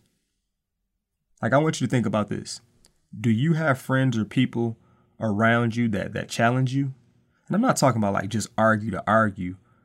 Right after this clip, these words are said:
but from a space, they come from a space of, like, "I want you to be better. I love you and I care for you. I want you to see a different perspective."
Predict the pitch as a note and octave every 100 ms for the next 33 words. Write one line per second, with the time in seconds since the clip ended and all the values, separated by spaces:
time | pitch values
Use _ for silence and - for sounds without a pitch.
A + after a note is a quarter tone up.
0 | _ _ _ _ _ - B2 - A#2+ G2
1 | - - C3 A#2 A2 - - A2+ B2 A2+
2 | A2+ G#2+ - A2+ G#2+ G2+ G2 F#2 A2 A2
3 | G#2+ G2 G2+ F#2+ G2+ F#2+ E2+ F#2+ G#2+ G#2+
4 | G2+ G2+ F#2+ - G#2+ G2 F#2 - G2+ _
5 | _ _ G#2+ A2 A#2 G2+ G#2 - G2 G#2+
6 | F#2+ G2+ - G#2 - - -